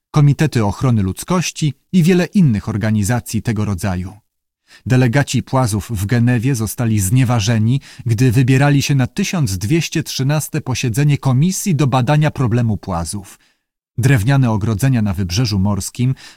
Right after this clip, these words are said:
zamalowano napisami z pogróżkami, takimi jak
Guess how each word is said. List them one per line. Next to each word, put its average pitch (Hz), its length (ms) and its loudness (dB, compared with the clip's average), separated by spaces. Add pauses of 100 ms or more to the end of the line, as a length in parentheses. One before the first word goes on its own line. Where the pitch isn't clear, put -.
zamalowano 135 640 2
napisami 135 600 0
z - 80 -10
pogróżkami, 139 840 0
takimi 139 480 0
jak 120 300 -4